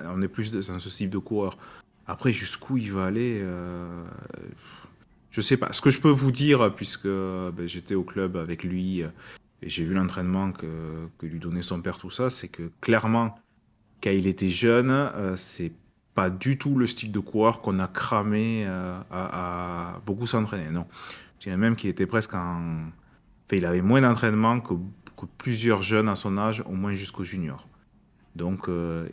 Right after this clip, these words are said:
il reste assez neuf. Euh, maintenant, jusqu'où il peut aller, je, je sais pas. Dé-, déjà, euh, c'est bien d'avoir gagné l'étoile de Bessèges.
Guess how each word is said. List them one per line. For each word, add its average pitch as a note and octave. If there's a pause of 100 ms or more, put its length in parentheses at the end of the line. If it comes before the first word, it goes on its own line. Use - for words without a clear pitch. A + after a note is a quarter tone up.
il E2
reste A2
assez G#2+
neuf. F2
Euh, D2+ (800)
maintenant, G2+
jusqu'où G2
il F#2+
peut G2
aller, A2
je, G#2+ (100)
je F#2+ (120)
sais B2
pas. C3+
Dé-, G2+
déjà, G2+
euh, G2+
c'est G2+
bien A2
d'avoir G#2
gagné G2
l'étoile F#2
de F2
Bessèges. G#2+